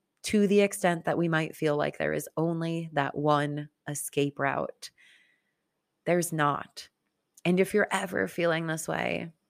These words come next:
obviously, please reach out for help from a professional hotline.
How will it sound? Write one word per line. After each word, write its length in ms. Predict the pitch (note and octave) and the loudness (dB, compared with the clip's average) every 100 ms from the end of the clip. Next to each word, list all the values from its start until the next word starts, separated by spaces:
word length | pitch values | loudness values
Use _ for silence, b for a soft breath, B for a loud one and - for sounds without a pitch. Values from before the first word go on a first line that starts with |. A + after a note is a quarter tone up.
| _ _ _ _ | _ _ _ _
obviously, 800 | A3+ A3 F#3 F3 E3+ F3 E3 D#3+ D#3+ _ | 8 8 6 0 0 -2 -2 -4 -10 _
please 420 | - F#3+ F#3 F3 E3 | -4 0 2 2 2
reach 220 | E3 D#3 | 2 2
out 220 | C#3+ - | 2 2
for 100 | D#3 | 0
help 280 | D3 C#3+ - | 2 2 0
from 140 | D3 | -6
a 60 | C#3 | -6
professional 540 | - D3 C#3 - C#3+ | -4 -2 -2 -2 -6
hotline. 720 | C#3 D3+ - D3+ D3 D3+ D3+ | 0 0 0 -2 -2 -4 -6